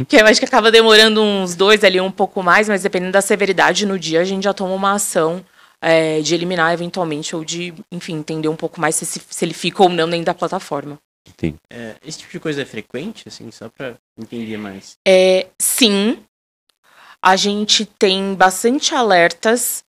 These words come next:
Speaker 1: mas na representatividade do todo de clientes, cada vez mais eles vão diminuindo. Porque o que que eu percebo? Né? A gente montou a área em... começamos a montar a área final de dois mil e vinte, né? É, a gente já tinha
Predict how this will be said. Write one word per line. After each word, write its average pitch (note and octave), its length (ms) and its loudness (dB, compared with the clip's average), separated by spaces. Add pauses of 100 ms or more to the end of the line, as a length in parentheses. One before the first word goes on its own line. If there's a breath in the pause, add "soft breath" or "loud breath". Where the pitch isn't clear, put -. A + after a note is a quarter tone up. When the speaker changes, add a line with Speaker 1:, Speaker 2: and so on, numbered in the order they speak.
(120)
Speaker 1:
mas G3 880 4
na G#3+ 100 0
representatividade A#3 1000 0
do F3+ 160 -8
todo E3+ 400 -2
de G#3 140 2
clientes, G3 880 -2 (180 soft breath)
cada A3+ 260 2
vez B3+ 280 0
mais A#3 260 4
eles A3+ 220 0
vão A3+ 180 0
diminuindo. A3 560 0
Porque B3 220 -6
o B3 60 -6
que C#4 80 -4
que C#4 80 -2
eu C4+ 60 2
percebo? D#3 540 -4 (300 soft breath)
Né? F3+ 220 4
A F#3+ 80 2
gente G#3 240 -2
montou A3 400 2
a A#3+ 60 6
área G#3 380 4
em... F#3+ 340 -8 (120)
começamos D4 460 -4
a D#4+ 40 2
montar C#4+ 260 0
a B3 40 6
área B3+ 160 4
final B3 240 2
de A3+ 100 -2
dois A3+ 160 -2
mil A#3+ 120 2
e A3+ 40 0
vinte, E3+ 360 -6 (500)
né? D#3 220 0 (260 loud breath)
É, E3+ 240 2
a - 80 2
gente G3 220 -2
já A3+ 120 4
tinha B3 520 -2